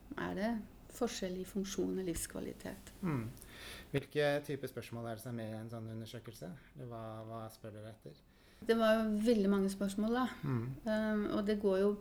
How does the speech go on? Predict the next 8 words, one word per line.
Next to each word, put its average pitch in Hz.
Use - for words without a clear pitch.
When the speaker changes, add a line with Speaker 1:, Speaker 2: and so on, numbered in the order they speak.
Speaker 1:
på 214
kjønn 196
og 202
alder, 190
ehm, 185
arbeid, 185
utdanning, 190
ehm, 190